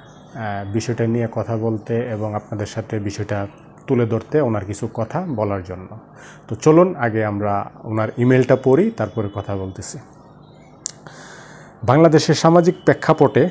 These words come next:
হাজারো বিবাহিত নারীরা স্বামীর পরকীয়াজনিত নির্যাতনের শিকার।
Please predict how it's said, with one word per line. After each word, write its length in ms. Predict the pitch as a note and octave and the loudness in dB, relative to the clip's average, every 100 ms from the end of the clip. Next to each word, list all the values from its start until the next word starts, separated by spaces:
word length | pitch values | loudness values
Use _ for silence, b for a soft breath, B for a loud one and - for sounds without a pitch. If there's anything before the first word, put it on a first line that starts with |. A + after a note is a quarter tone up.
| - | 0
হাজারো 440 | - C3 D3 E3+ | 2 6 8 8
বিবাহিত 600 | D#3+ B2 C3 C#3 C#3+ D#3+ | 8 6 6 6 4 4
নারীরা 600 | F3 C#3+ C3+ C3 C3 D3 F3 | 4 6 6 6 8 8 6
স্বামীর 540 | - C3+ C#3 D#3 D3+ D3+ | 2 2 6 6 4 4
পরকীয়াজনিত 840 | D#3+ F3 E3+ E3+ D3+ C#3+ C#3+ C#3+ | 4 4 6 4 6 6 4 6
নির্যাতনের 680 | C#3 B2+ C#3 C3 C3 C3+ B2 | 6 6 6 6 6 4 2
শিকার। 400 | - C3+ - | 2 0 0